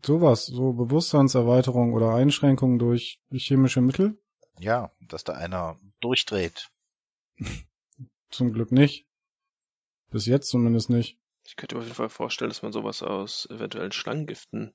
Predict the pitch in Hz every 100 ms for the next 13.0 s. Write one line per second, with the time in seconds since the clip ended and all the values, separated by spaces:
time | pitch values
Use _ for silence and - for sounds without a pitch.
0 | _ _ - 127 - 123 - 120 120 120
1 | - _ _ - 151 160 170 151 147 127
2 | - - - - - _ - 127 127 117
3 | 120 - 123 123 117 - - _ _ -
4 | 135 - 127 131 127 131 131 127 123 -
5 | _ _ _ 117 107 113 127 127 135 127
6 | 147 139 117 - 139 - - 143 127 -
7 | 147 117 135 131 117 - 120 123 - 120
8 | 120 110 104 - 120 120 - - 117 123
9 | 123 127 131 131 131 127 131 127 127 120
10 | - _ _ _ _ _ _ 113 90 -
11 | _ _ _ 131 135 127 113 120 123 123
12 | 113 110 110 110 107 110 - 113 113 110